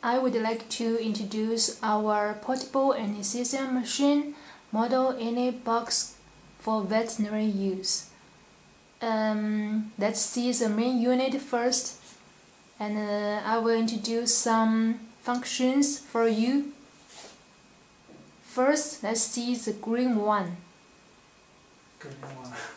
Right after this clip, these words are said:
Speaker 1: Um, it's a fresh gas inlet. Then the source gauge,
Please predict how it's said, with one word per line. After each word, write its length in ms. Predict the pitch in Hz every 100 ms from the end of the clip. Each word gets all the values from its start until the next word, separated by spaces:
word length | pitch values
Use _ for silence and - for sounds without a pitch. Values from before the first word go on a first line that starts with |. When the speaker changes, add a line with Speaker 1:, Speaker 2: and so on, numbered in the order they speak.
| - - - - - - - - - - - - - -
Speaker 1:
Um, 640 | 233 233 226 220 214 214 - -
it's 540 | 254 240 240 - -
a 300 | 240 214 202
fresh 680 | 202 233 233 269 277 - - - - - - - - -
gas 560 | 247 240 247 269 - 247
inlet. 680 | 220 220 208 185 220 - - - - - - - - - - - - - - - - -
Then 500 | 240 277 294 311 302
the 460 | 226 214 214 208 214
source 500 | 220 247 240 269 -
gauge, 540 | - 240 196 196 -